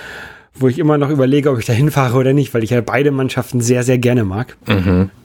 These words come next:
Speaker 1: Ähm, aber wenn mir das jetzt im Sonntag im Stadion sehr gut gefällt, könnte ich mir gut vorstellen, dass ich dann auch noch die Woche drauf nach Bremen ins Stadion fahre. <sighs> Mal gucken.
Speaker 2: Mal gucken. Ich wünsche dir auf jeden Fall viel Spaß bei.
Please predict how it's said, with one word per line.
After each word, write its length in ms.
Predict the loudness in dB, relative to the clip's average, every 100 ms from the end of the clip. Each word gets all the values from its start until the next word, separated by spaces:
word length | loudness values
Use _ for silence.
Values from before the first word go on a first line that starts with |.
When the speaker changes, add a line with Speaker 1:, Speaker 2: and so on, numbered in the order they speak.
| -2
Speaker 1:
Ähm, 400 | 0 2 0 -2 -10 _ -20 _ -6
aber 240 | -2 0
wenn 120 | 2 2
mir 80 |
das 200 | 0 0
jetzt 120 | -2 -2
im 100 | 0
Sonntag 260 | 0 0
im 80 | -2
Stadion 380 | 0 0 2 0
sehr 100 | 0
gut 160 | -2 -6
gefällt, 320 | -2 -2 -2
könnte 280 | -2 -2 -2
ich 180 | -4
mir 80 | -4
gut 160 | -2 -2
vorstellen, 400 | -2 -2 0 0
dass 180 | 0 0
ich 120 | -2
dann 180 | 2 2
auch 100 | 2
noch 260 | 0 -2 -8 -20 -20 -20 -20 _
die 120 | -6 -2
Woche 180 | -2
drauf 320 | 0 0 -2 0
nach 300 | -2 -4 -16
Bremen 680 | -18 -12 -2 0 0 -2 -6
ins 300 | -8 -10 -12
Stadion 460 | -10 -6 -4 -4 -8
fahre. 380 | -8 -8 -10 -16 _ _ _ _ _ _ _ _ _ _ _ _
<sighs> 60 | -2
Mal 840 | 0 0 -2 -8 -14 _ _ -14
gucken. 280 | -14 -18 -20 -20 _ _ _ _ _ _
Speaker 2:
Mal 140 | -4 -4
gucken. 380 | -2 -6 -6 -12 _ _ _ _ _ _ _ _ _ _ _ _
Ich 120 | -6 -2
wünsche 220 | -2 2
dir 80 | 0
auf 100 | 2
jeden 140 | 0
Fall 140 | 0
viel 120 | -2 -2
Spaß 260 | -2 -4
bei. 180 | 0 -2